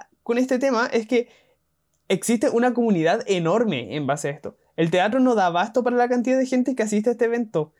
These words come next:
Y, y son jóvenes que ocupan espacio en la ciudad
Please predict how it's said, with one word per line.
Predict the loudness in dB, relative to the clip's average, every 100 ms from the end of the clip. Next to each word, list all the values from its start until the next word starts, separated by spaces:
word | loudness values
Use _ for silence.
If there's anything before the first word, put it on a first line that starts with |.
| _
Y, | -6 -4
y | -4
son | 0 0
jóvenes | 2 2 2 0 0
que | -2
ocupan | 0 0 0 0
espacio | -4 -2 -2 0
en | -2
la |
ciudad | -2 0 0 0